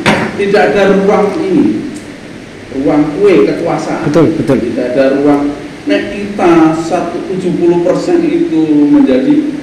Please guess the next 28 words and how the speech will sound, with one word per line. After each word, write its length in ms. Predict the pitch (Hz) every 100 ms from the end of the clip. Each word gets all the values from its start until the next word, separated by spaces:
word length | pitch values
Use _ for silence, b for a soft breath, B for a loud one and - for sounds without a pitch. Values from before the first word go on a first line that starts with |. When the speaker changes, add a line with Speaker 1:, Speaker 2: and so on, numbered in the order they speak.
| - - - -
Speaker 1:
mengambil 600 | 143 175 175 185 175 175
alih 160 | 180 180
seluruh 400 | - 175 175 175
potensi 440 | 165 160 165 165 175
kekuasaan 560 | 165 170 170 175 160
dan 160 | 147 131
disebarkan 800 | 139 - 160 - 156 147 160 160
kepada, 640 | 160 151 131 127 127 - - - -
distribusikan 720 | 147 170 160 147 - 170 156
kepada 320 | 160 156 131
rakyat 280 | 127 - - -
kan 80 | 339
besar 260 | - - 190
sekali, 480 | - - 392 - 107
menjadi, 560 | 104 113 110 110 110 107 107 - - - - - -
menjadi 320 | 120 117 110 110 113
poros 400 | 117 - - - -
politik 360 | 127 123 127 - -
presiden 680 | 131 - - - 131 113 107
gitu 160 | 98 98
kan 80 | 104
misalnya. 360 | 107 104 95 92
Speaker 2:
Betul. 260 | 92 101 120 - - - - -
Speaker 1:
Saya, 180 | - - - -
saya, 240 | 190 214 190 - - 147 - - - - - - -
Speaker 2:
Eh. 320 | - 143 135 123
Speaker 1:
ini, 200 | 120 - -
ini, 160 | 107 101